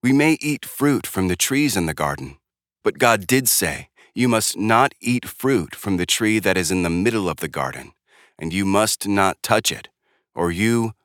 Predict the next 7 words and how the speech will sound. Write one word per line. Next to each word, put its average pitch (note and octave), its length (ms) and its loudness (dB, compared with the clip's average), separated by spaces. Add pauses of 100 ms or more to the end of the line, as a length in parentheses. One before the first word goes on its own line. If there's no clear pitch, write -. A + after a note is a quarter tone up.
(140)
will F2 160 -6
die.'" D#2+ 500 -4 (1040)
"You C#3 160 -2
will B2+ 160 2
not E2+ 320 0
certainly D2 520 -4
die," C2 540 -6